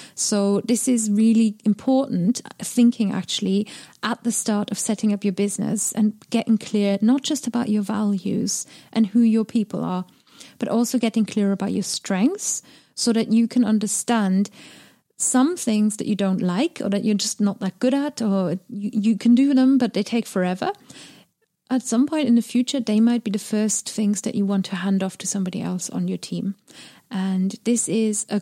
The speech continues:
good thought exercise for you to do even on day one. It's incredibly helpful to think that through.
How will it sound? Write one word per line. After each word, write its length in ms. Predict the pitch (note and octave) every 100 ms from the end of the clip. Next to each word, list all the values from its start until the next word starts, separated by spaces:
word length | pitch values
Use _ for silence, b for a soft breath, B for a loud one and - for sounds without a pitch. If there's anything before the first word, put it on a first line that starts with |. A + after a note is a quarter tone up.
| -
good 320 | A#3+ B3+ B3 -
thought 420 | - - G3+ -
exercise 680 | G3+ - - F#3+ F3 E3+ -
for 100 | F#3
you 160 | F#3
to 180 | F#3 -
do 260 | - F#3+ F#3
even 320 | - F#3 F#3 G3+
on 180 | F3+
day 180 | F#3 F#3
one. 340 | F3 - F#3+ -
It's 400 | F#3+ - - - -
incredibly 840 | G#3 F#3+ - - - G#3 G3 F#3 F#3
helpful 560 | E3 E3 - - F#3 -
to 120 | G3
think 220 | - F#3+
that 180 | - -
through. 240 | - -